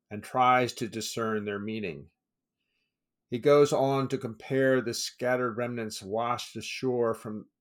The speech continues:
from a shipwreck as bits of paradise extended through time." What I loved about this is how,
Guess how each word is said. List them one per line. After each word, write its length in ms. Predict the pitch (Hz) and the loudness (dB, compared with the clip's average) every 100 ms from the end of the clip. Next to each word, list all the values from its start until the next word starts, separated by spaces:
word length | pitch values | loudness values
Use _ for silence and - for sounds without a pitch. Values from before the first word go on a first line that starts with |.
| _ | _
from 240 | 117 113 | -8 -6
a 80 | 104 | -6
shipwreck 680 | - - 127 110 98 92 - | -4 -6 -4 -2 -2 -4 -10
as 320 | 98 98 95 | -6 -4 -6
bits 600 | 104 110 139 131 - - - | -10 -4 0 0 -2 -12 -8
of 200 | 110 - | -10 -10
paradise 840 | - 117 113 87 73 - - - _ | -4 0 2 0 -2 -6 -10 -14 _
extended 920 | - - - - 113 113 110 110 104 113 | -16 -10 -10 -6 -4 -4 -4 -4 -6 -18
through 300 | - 107 101 | -14 -10 -10
time." 640 | - - 104 92 69 65 - _ _ _ _ _ _ _ _ _ _ _ _ _ _ _ _ _ _ _ _ _ | -10 -10 -6 -4 -6 -10 -18 _ _ _ _ _ _ _ _ _ _ _ _ _ _ _ _ _ _ _ _ _
What 140 | 135 | 4
I 20 | |
loved 320 | 143 165 185 | 6 6 6
about 480 | 139 117 113 113 113 | 2 2 4 2 0
this 460 | 123 117 117 - - | 0 2 2 -2 -6
is 360 | 123 123 123 117 | -4 -2 -2 -6
how, 800 | - 131 127 123 120 117 110 | -6 0 2 4 2 0 -4